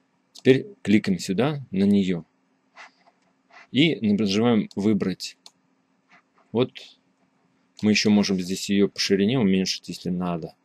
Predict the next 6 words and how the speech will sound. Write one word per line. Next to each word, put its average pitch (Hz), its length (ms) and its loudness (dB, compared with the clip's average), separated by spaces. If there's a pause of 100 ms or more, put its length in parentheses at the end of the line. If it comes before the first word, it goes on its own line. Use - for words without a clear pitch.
(1700)
Там 85 200 -8 (600)
сто - 180 -10
пятьдесят, - 520 -8
допустим, - 440 -18 (140)
маленькая 90 500 -6
такая. - 320 -20